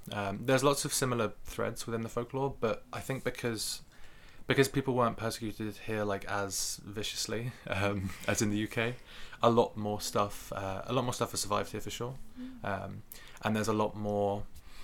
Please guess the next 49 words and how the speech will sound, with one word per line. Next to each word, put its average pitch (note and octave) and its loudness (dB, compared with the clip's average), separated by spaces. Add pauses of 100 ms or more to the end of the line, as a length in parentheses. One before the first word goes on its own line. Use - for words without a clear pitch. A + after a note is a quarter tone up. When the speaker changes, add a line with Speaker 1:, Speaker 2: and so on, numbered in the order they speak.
(340)
Speaker 1:
there, B2+ 10
there B2+ 8
wasn't C3 4
this, - 0
uh, G#2 2
this A2+ -4
sort A2 2
of G2+ -2
great G#2 2
fear G#2 2
of G2+ -2
the G2+ -4
devil. G#2 0 (120)
Um, F#2 -4 (240)
the G#2+ 0
Icelandic G#2+ -4
people G#2 -4
didn't G2+ -6
really G#2 -2
have G2 -2
that G2 -2
as G#2+ -6
much G#2+ -2
as F#2+ -2
the G#2 -4
British - -2
people, D3 -2 (680)
um, G2 0 (500)
and A#2+ 6
really G#2 6
all G#2+ 4
of F2+ -2
Europe, F#2 -2
I F#2+ -4
guess. G2+ -4 (220)
Yeah, C3 8
where A2+ 8
you B2+ 8
have A#2+ 6
the A2 -6
fear G#2+ 0
of G2 0
the G#2 0
devil G2+ 2
in F#2+ -2
the G2 -4
U G2+ -4
K, G2+ -6 (180)
um, G2 -4